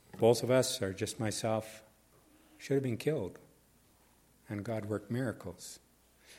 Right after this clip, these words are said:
I'll only just, I won't tell you the stories, but I'll mention two of them.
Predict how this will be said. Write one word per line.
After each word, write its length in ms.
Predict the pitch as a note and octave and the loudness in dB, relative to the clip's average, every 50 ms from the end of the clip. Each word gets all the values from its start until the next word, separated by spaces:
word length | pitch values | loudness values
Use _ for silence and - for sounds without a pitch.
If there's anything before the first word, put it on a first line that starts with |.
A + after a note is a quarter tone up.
| - - _ _ - | -20 -20 _ _ -2
I'll 80 | G#2 G2+ | 4 6
only 240 | G#2 A2 A#2+ B2+ A2+ | 8 8 8 8 6
just, 260 | A2+ B2 A2+ - - | 6 4 2 2 2
I 260 | A#2 A2+ - - G2+ | 2 4 4 6 6
won't 180 | A2 A#2 A#2 A#2 | 6 6 6 8
tell 140 | - B2 A#2+ | 8 8 10
you 100 | A#2+ A2+ | 8 8
the 100 | A2+ G2+ | 6 4
stories, 540 | - - - A#2+ B2 B2+ C3+ C3+ B2+ C3 | 2 6 8 8 10 10 10 8 8 6
but 160 | - - G#2 G#2 | 2 0 -2 0
I'll 80 | G2+ | 0
mention 400 | G#2 A2 A2+ A2 - - A2+ G2+ | 0 0 0 -2 -2 -2 -2 -4
two 220 | - - B2+ B2 B2 | 0 4 4 4 4
of 60 | A#2+ | 4
them. 280 | B2 B2 A#2 A#2+ A#2 | 2 0 -2 -2 -4